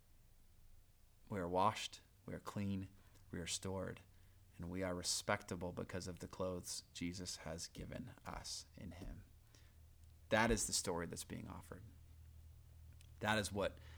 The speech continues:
our future entails. And when we stand in that spot and when we get to that point, who are we to withhold respect from anyone else? Respect authority, respect others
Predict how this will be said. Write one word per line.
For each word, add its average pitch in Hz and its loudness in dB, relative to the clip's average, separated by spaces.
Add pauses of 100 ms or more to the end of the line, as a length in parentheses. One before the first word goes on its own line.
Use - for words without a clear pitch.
(100)
our - -2
future - -2
entails. - -4 (1300)
And 123 8
when 127 12
we 117 12
stand 170 12
in 151 12
that 135 12
spot - 12
and 113 8
when 117 10
we 113 10
get 117 8
to 117 4
that 104 4
point, 98 2 (1200)
who 175 10
are 135 12
we 117 12
to 113 8
withhold 95 2
respect 87 0
from 90 0
anyone 73 -2
else? - -8 (2500)
Respect 120 6
authority, 95 2 (680)
respect - 4
others 90 -2